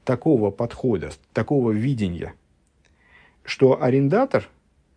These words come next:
является чем-то средним, промежуточным звеном между платным охранником, то есть с точки зрения ответственности он получается как платный охранник, но с точки зрения существа вопроса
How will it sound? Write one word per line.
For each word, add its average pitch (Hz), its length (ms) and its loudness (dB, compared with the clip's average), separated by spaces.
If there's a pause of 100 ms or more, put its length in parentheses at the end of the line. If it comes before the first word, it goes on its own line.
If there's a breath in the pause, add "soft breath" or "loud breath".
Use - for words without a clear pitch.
(380)
является 139 600 2
чем-то 151 340 -2
средним, 110 560 -4
промежуточным 120 720 -2
звеном 110 440 -4 (1300 soft breath)
между 135 400 6
платным 139 440 0
охранником, 147 680 0
то - 100 -2
есть 123 120 0 (180)
с - 160 -20 (120)
точки 117 240 -2
зрения 107 280 -2
ответственности 104 760 -2
он 107 280 0
получается 87 960 -6 (120)
как 95 220 -6
платный 87 360 -6
охранник, 110 580 -8 (100)
но 131 360 2
с 101 60 -12
точки 120 340 0
зрения 117 460 0
существа 135 680 -4
вопроса 113 580 -2